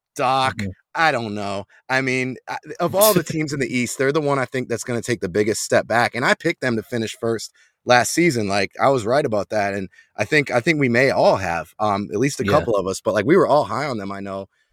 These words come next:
Speaker 1: But, uh, I don't think it's gonna be quite the same, and I think losing Simmons is gonna be a big part of that. I think, I think it gets, it doesn't get talked about enough, like,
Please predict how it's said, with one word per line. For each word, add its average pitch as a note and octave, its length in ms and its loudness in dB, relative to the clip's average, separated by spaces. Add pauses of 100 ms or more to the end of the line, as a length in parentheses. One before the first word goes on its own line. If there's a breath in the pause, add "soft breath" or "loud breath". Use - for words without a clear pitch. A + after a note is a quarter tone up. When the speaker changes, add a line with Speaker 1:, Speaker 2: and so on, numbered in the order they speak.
Speaker 1:
But, G#2+ 160 2
uh, G2+ 280 2
I A2 80 0
don't D#3+ 220 0
think F3 160 -2
it's E3 100 -10
gonna D3+ 160 -2
be C3 80 -6
quite B2 280 -2
the F#2 80 -16
same, A#2 340 -4
and F#2+ 80 -4
I G2 60 -2
think C#3 220 -4
losing B2 300 0
Simmons B2 340 -2
is F#2+ 100 -10
gonna A2+ 140 -2
be B2+ 80 2
a A2+ 60 6
big C3+ 220 0
part B2+ 240 0
of F2 60 -2
that. F#2 200 0 (240 soft breath)
I - 40 -8
think, C#3 300 2
I A#2+ 80 4
think D3 200 0
it C3+ 100 -2
gets, C3 300 2
it B2 80 -2
doesn't C#3 220 4
get B2 120 0
talked B2 260 0
about A2 220 0
enough, A2+ 340 -2
like, F#2 240 -2